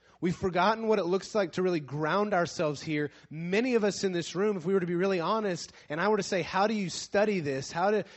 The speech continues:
how do you make this?" There it goes, keep it. Um,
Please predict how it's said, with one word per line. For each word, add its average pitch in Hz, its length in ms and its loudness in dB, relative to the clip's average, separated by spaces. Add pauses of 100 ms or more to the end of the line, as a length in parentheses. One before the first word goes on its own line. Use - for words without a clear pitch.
how 180 160 0
do 226 80 2
you 196 140 -4
make 190 280 0
this?" 185 200 0
There 175 160 -4
it 131 80 -8
goes, 131 200 -6
keep 120 200 -12
it. - 100 -14 (380)
Um, 135 380 -4